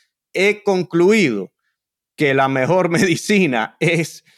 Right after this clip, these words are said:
tratar de vivir lo más saludable posible y tomar medicinas ya cuando sea el último remedio, cuando no exista solución natural. Yo no sé tú,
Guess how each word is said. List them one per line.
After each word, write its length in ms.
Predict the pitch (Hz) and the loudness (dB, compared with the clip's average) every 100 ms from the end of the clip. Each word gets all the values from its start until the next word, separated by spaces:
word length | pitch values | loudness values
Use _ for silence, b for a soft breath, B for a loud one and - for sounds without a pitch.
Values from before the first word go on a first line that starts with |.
| _ - | _ -4
tratar 500 | 127 123 151 156 151 | -2 0 0 0 0
de 100 | 139 | 0
vivir 280 | 147 160 | 2 2
lo 160 | 147 127 | 0 0
más 220 | 143 151 | -2 -2
saludable 520 | 147 139 151 156 151 | -2 0 2 2 0
posible 600 | - 123 - 214 190 175 - | -4 -4 -2 -2 -2 -4 -4
y 300 | 180 196 - _ | -6 -6 -10 _
tomar 540 | 131 123 135 151 147 - - | -4 0 0 0 -4 -10 -8
medicinas 580 | 143 139 139 175 165 131 | -4 -2 -4 -4 -4 -4
ya 300 | 143 147 - | -2 -2 -2
cuando 300 | 147 131 - | -4 -4 -6
sea 260 | 156 147 | -2 -2
el 220 | 139 135 135 | -2 -4 -2
último 420 | 147 139 120 113 | -4 -6 -6 -6
remedio, 540 | 110 95 90 90 92 _ _ _ | -8 -10 -12 -16 -20 _ _ _
cuando 340 | 117 113 120 120 | -6 -4 -2 -2
no 380 | 120 127 143 147 | 0 0 0 -2
exista 520 | - - 143 - 131 | -4 -6 -6 -4 -8
solución 520 | 131 107 107 135 120 | -6 -8 -8 -6 -6
natural. 500 | 113 117 113 147 127 | -6 -6 -4 -4 -2
Yo 140 | 131 | -4
no 120 | 139 123 | -4 -6
sé 200 | 135 120 | -6 -4
tú, 280 | 160 160 | -4 -4